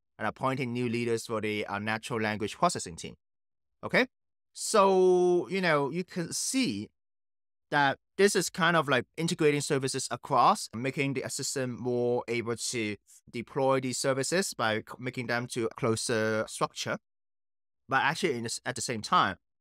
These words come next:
besides these layoffs and also, uh, organizational restructuring, similar moves are being made by other companies like Amazon, which is working on an A I-powered reboot for its digital assistant,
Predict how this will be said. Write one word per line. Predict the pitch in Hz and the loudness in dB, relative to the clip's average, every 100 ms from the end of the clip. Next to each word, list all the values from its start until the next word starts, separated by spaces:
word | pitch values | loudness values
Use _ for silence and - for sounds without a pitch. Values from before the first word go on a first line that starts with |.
| - | -10
besides | 113 139 131 | -2 0 0
these | - 120 117 | -2 -8 -2
layoffs | 104 110 160 117 120 | 0 4 4 4 0
and | 107 | -4
also, | 113 117 110 110 - - | -2 0 2 2 -2 -4
uh, | 104 101 | -2 -2
organizational | 123 120 110 113 135 127 127 117 | -2 -2 -2 0 0 0 -2 -2
restructuring, | 92 92 - - 127 110 127 - _ _ - | -2 -2 -2 -2 -2 -2 -4 -10 _ _ -6
similar | - 190 190 | -2 2 2
moves | 170 147 151 | 2 2 2
are | 135 | 2
being | 131 127 | 2 2
made | 123 120 | 0 -2
by | 98 | -2
other | 107 | -4
companies | - 101 110 104 - | -6 -8 -8 -6 -6
like | - | -4
Amazon, | 95 95 - 73 73 | -4 -4 -6 -8 -6
which | 110 110 | -6 -6
is | 104 | -6
working | 120 139 143 127 | -4 -4 -2 -2
on | 110 | -2
an | 107 | -4
A | 127 117 | -2 -2
I-powered | 120 - 117 110 110 - 127 | -2 -2 0 2 0 -4 -4
reboot | 175 165 113 - | -4 -2 -4 -4
for | 120 | -4
its | 110 - | -4 -2
digital | 143 139 127 | -4 -2 -4
assistant, | - - 170 - 110 | -6 -6 -6 -6 -6